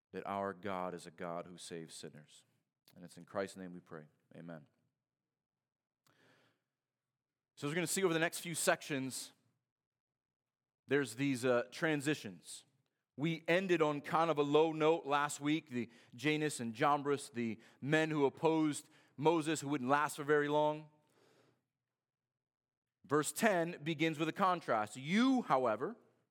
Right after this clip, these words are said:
Paul set the stage. "Here, Timothy, here's what you can expect in ministry. Now I want to encourage you to be set apart. You, however, Timothy, are not like these false teachers. You, however, Timothy,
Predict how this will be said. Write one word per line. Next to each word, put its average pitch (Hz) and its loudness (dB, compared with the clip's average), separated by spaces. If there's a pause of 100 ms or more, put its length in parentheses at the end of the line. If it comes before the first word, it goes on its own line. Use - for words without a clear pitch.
(1040)
Paul 175 6
set 185 2
the 190 -6
stage. 175 2
"Here, 170 2
Timothy, 202 -2 (180)
here's 196 0
what 190 -2
you 196 -2
can 196 -2
expect - -2
in 160 -2
ministry. 147 -4 (1800)
Now 180 2
I 170 2
want 175 4
to 160 -2
encourage 160 2
you 101 -10 (600)
to 180 -6
be 180 -2
set 185 4
apart. 151 2 (180)
You, 226 4
however, 156 4
Timothy, 160 -2
are 143 4
not 160 2
like 160 0
these 143 -8
false 139 -2
teachers. - -14 (400)
You, 240 4
however, 170 4
Timothy, 151 -4